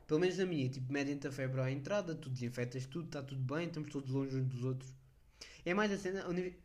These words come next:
as universidades, não sei se, se nas outras uni-, universidades não é assim, mas é, é que as minhas portas estão todas fechadas, tipo as das entradas. Não!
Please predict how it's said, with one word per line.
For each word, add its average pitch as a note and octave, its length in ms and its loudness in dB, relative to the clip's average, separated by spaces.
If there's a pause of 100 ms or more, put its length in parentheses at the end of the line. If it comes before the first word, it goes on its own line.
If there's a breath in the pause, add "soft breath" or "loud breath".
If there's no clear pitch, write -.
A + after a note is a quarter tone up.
(180 soft breath)
as G#3 80 -4
universidades, D#3 460 2
não D3+ 140 2
sei E3+ 140 -2
se, - 280 -10 (360 loud breath)
se - 80 -2
nas D#3 120 10
outras D3+ 320 6
uni-, D3 280 2
universidades B2+ 720 2
não A#2+ 100 0
é A#2+ 80 0
assim, C3 240 -6
mas E3 160 0
é, D#3 140 -2 (260 loud breath)
é A3+ 100 4
que G3+ 100 6
as F#3 60 4
minhas G#3+ 180 8
portas A3 300 4
estão A#3 120 2
todas A3 280 2
fechadas, G#3+ 380 4
tipo F3 220 0
as E3+ 80 2
das E3 160 0
entradas. F#3 520 2
Não! G4+ 520 2